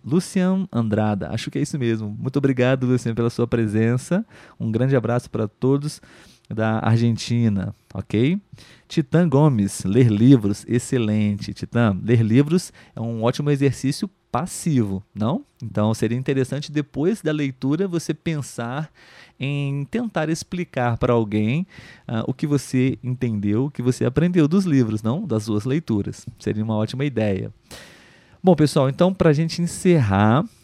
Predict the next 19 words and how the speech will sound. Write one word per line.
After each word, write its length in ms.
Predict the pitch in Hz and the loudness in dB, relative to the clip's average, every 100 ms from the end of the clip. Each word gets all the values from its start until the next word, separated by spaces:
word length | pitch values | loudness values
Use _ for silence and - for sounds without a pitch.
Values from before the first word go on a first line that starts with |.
| - | -12
eu 120 | 107 | -2
gostaria 360 | 110 113 120 123 | 0 0 0 0
de 100 | 120 | 0
mostrar 340 | 120 117 135 | -2 0 0
pra 120 | 190 | 2
vocês 640 | 190 202 - 160 196 - - - _ - | 2 4 4 2 2 -2 -14 -20 _ -8
esse 240 | 175 233 | -6 -6
ciclo. 640 | - - 220 - 120 95 - _ _ - - _ | -10 -2 -2 0 -2 -2 -6 _ _ -20 -20 _
É, 680 | 104 104 104 104 101 101 101 | 0 2 4 2 2 2 0
eu 80 | 104 | 0
gostaria 320 | 131 147 151 | 0 0 -2
de 60 | 165 | 0
saber 260 | 185 143 | 0 0
se 120 | 165 | 0
pra 140 | 156 143 | 0 0
vocês 440 | 123 117 113 123 | 2 0 -2 -2
faz 240 | - 104 107 | 0 0 0
sentido, 600 | 101 95 - 104 139 220 _ | -4 -6 -2 -2 0 -4 _
ok? 460 | - 104 - 117 | -10 -6 -2 -2